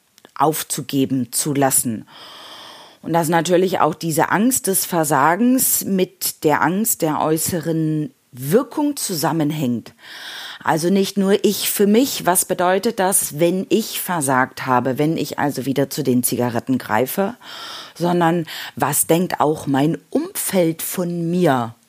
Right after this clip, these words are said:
wenn ich versagt habe? Da war die Angst, welche Anstrengung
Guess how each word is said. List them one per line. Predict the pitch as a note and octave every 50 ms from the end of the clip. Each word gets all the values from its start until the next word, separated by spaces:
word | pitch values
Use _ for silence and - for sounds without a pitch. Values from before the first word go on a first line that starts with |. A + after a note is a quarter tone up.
| _ _ _ _ _ _ _ _
wenn | - C3+ D3 E3 D#3+ D#3 C#3+ -
ich | C3 C3 - -
versagt | - - D3 C#3 B2 C3 A#2 A#2+ A#2+ - - - -
habe? | B2 A2+ G#2 - E2+ - - _ _ _ _ _ _ _ _ _ _ _ _ _ _ _ _ _ _ _ _ _ - - - - - - - - - - - - - - - - -
Da | - D3 E3
war | F3 F3 F3+ G#3+ A3
die | F#3 G#3 A3+ -
Angst, | F3 G3+ A3 A3+ A#3+ - - - D#3+
welche | E3+ F3+ G3+ - - G#3+ - -
Anstrengung | E3 G3+ B3 C#4+ E4+ - - - - - - A3 A3 G#3 G3 G3 G3 F#3+ F#3+ E3 -